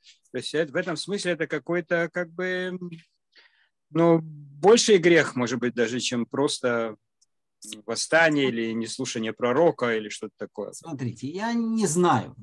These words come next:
Speaker 2: Как бы, это как бы, о, я исхожу из, э, на-, э, пытался представить вам те позиции, которые отражают сами тексты. Да,
Speaker 1: Ну да.
Speaker 2: тексты отражают именно такого рода позицию. Теперь, э, э, с точки зрения,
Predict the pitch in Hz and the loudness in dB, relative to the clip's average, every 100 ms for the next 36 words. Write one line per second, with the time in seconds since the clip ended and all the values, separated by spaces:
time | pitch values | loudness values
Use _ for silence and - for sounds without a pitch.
0 | 110 127 120 123 139 135 120 175 196 180 | -8 -4 0 0 0 -4 -10 -8 -2 -2
1 | 165 147 156 151 160 160 156 151 135 - | -2 -8 -8 -4 -2 -2 -6 -8 -12 -16
2 | _ 131 143 156 190 202 - 170 147 196 | _ -4 -2 2 2 2 0 -4 -2 0
3 | 170 135 - _ - 131 139 135 151 156 | 0 -2 -8 _ -8 -4 0 0 -2 -4
4 | 135 131 127 127 120 123 165 135 147 139 | -4 -4 -4 -6 -4 -2 -2 -4 -8 -8
5 | - 170 160 143 139 156 143 139 170 143 | -4 -4 -2 -2 -2 -2 -4 -4 -4 -8
6 | 156 139 139 139 131 135 139 143 127 - | -6 -6 -4 -4 -2 -2 0 0 -2 -6
7 | _ _ - 143 143 127 139 117 - - | _ _ -4 2 2 2 -2 -4 -8 -18
8 | 120 _ _ - 160 202 165 127 104 95 | -20 _ _ -4 0 2 4 4 2 -2
9 | 175 - 170 202 202 - 170 151 175 175 | -4 -6 -6 -2 -4 -4 -10 -8 -4 -4
10 | 165 170 180 143 117 104 104 98 87 - | -4 -4 -2 0 0 -4 -8 -10 -12 -16
11 | 80 - - _ - 123 143 147 143 143 | -20 -20 -20 _ -10 -4 -2 -2 -2 0
12 | 143 143 143 139 139 139 139 131 - _ | 0 0 0 -2 -2 -4 -6 -8 -12 _
13 | 117 127 127 123 208 208 208 170 202 214 | -8 -6 -6 -4 -4 -4 -4 -2 -2 -4
14 | 190 170 156 139 127 107 | -4 -4 -4 -4 -4 -6